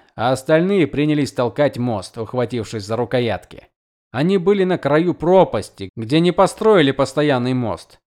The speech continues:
Неподалёку другие мостовые расчёты занимались тем же самым. Парень бросил взгляд через плато.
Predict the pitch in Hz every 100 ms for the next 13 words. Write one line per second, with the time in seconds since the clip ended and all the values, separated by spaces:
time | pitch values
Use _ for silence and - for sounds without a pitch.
0 | _ 127 135 151 185 233 226 170 170 165
1 | 165 143 127 135 135 131 123 113 196 208
2 | 190 139 131 123 127 123 110 - 123 110
3 | 113 - 117 95 - - _ _ _ _
4 | 165 214 214 202 151 175 - 160 131 113
5 | 156 165 - 135 127 - 147 - 147 104